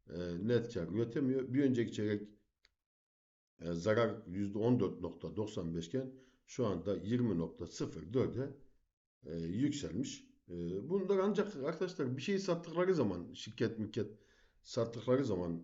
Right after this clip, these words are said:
e, ya da yeniden değerlendirme yaptıkları zaman, e,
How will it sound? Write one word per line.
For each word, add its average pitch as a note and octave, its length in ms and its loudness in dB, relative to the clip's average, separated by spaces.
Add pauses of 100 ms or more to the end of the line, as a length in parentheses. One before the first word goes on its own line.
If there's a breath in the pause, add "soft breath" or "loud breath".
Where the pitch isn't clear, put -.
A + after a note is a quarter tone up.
(120)
e, F#2+ 100 -10
ya G#2+ 300 4
da G#2+ 80 6
yeniden A2 460 4
değerlendirme G#2+ 560 4 (140)
yaptıkları G#2 500 0
zaman, D#2 260 -4 (640 soft breath)
e, D#2 100 -14